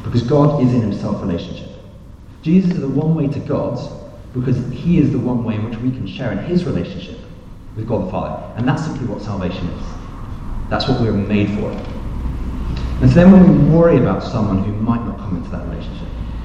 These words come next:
if we're worried about that, well, we have to know that it's not sharing the gospel or making these decisions. It isn't a matter of trying to avoid the wrath of God. It's to respond to the love of God. The God who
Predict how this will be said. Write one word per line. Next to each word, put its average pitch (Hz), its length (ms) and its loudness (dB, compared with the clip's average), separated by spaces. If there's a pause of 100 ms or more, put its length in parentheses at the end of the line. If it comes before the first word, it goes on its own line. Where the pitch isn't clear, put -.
(340)
if 104 100 -6
we're 107 180 0
worried 135 320 2
about - 220 -4
that, - 260 -8 (580)
well, 120 120 2
we 131 160 6
have - 260 -2
to 143 60 -2
know 123 280 2
that - 320 -6
it's - 260 -6
not 143 400 -2 (1040)
sharing 139 280 0
the 120 40 0
gospel - 280 -6 (1000)
or 107 60 0
making 123 340 4
these - 100 -4
decisions. 87 260 -4
It 110 40 -4
isn't 131 160 0
a 135 40 0
matter 120 260 0
of - 140 -8
trying 110 320 -4
to 107 140 -8
avoid 101 540 -4 (840)
the 92 60 -6
wrath 92 160 -4
of - 140 -8
God. - 840 -8
It's 92 120 -4
to - 60 -6
respond 92 460 0
to 95 60 -4
the 95 60 0
love 90 220 0
of - 260 -6
God. - 100 -6 (640)
The 101 120 -4
God 107 440 4
who 101 80 2